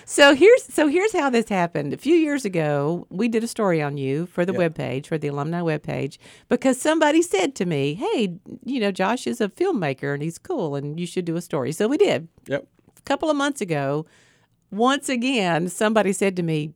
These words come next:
Speaker 1: "Do you know what Josh Mancuso is doing?" And I said, "Well, based on your level of excitement, I, I don't have a, I've missed a chapter. What's going on?" And they were just giddy with all this cool stuff that you're doing. And I don't even know how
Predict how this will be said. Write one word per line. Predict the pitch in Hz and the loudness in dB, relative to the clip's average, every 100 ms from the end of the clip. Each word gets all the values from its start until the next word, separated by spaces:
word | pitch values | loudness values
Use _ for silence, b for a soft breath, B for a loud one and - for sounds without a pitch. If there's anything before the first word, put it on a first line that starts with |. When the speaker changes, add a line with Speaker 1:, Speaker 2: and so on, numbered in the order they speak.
| _ | _
Speaker 1:
"Do | 190 | 0
you | 294 | 2
know | 330 | 2
what | 277 | 0
Josh | - 196 196 | -2 -4 -2
Mancuso | 190 175 180 175 190 | -2 -2 -4 -4 -6
is | 190 | -8
doing?" | - 185 185 | -8 -8 -6
And | - | -6
I | 175 | -8
said, | - 175 151 _ _ _ _ - | -4 -6 -6 _ _ _ _ -8
"Well, | 131 | -6
based | 151 277 - | -2 -4 -2
on | 180 | 0
your | 170 | 0
level | 151 156 156 | 0 0 0
of | 135 | -4
excitement, | 123 - 262 466 185 165 147 - | -6 -4 -4 0 2 2 0 -2
I, | 151 | -2
I | |
don't | 143 139 190 | 0 2 2
have | 185 180 | 4 2
a, | 165 - | 2 2
I've | 147 143 | 0 4
missed | 214 523 - | 6 6 4
a | |
chapter. | - 151 156 254 | 0 2 4 4
What's | 247 302 | 4 2
going | - 311 302 | 0 -2 0
on?" | 381 247 156 B B B B - | 0 0 -2 B B B B 0
And | 247 | 4
they | 311 | 4
were | 339 | 4
just | 285 269 269 - 185 | 2 2 0 -4 -6
giddy | 202 349 392 214 175 | 2 4 6 4 4
with | 180 208 | 2 2
all | - 247 | 2 2
this | 247 240 | 2 -2
cool | - 269 | -6 -4
stuff | 262 - 285 | -4 -2 -2
that | - 247 | -2 -4
you're | 180 | -4
doing. | 180 196 - | 0 -2 2
And | 247 - | 0 2
I | 370 | -4
don't | 453 311 | 0 0
even | 269 | 0
know | 214 196 | 0 0
how | 196 196 190 | 0 -2 0